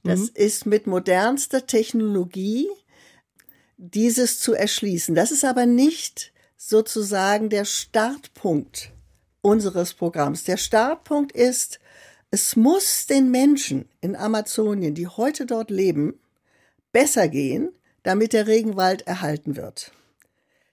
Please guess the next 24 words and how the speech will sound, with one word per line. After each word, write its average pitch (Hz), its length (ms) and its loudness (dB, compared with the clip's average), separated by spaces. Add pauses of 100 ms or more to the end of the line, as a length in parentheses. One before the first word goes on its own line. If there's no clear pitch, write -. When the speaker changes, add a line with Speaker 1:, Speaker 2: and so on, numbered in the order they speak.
(120)
Speaker 1:
Das 226 240 2
ist 233 340 0
das 190 200 -2
oberste 262 480 2
Ziel. 180 440 2
Und 196 160 -2
das 208 140 2
sind 226 200 0
nicht 220 180 -2
nur 202 140 -2
indigene 220 640 -2
Gruppen, 262 500 -2
das 220 240 0
sind 233 220 -2
Gruppen, 233 580 0 (580)
die 214 220 0
seit 165 400 0
Jahrhunderten 196 680 0
dort 180 280 0
leben. 143 520 -4 (120)
Und 180 480 -6
daran 185 360 0
arbeiten 151 520 -8
wir. - 160 -12